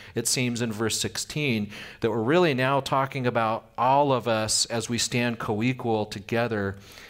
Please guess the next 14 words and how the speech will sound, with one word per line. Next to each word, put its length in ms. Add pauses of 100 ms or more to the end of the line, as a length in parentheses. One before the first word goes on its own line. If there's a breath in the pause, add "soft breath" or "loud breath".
(180 loud breath)
as 460
sinners 680
in 260
need 280
of 200
reminding 1000 (380 loud breath)
of 140
the 60
forgiveness 840
that 80
we 120
have 240
in 120
Christ. 680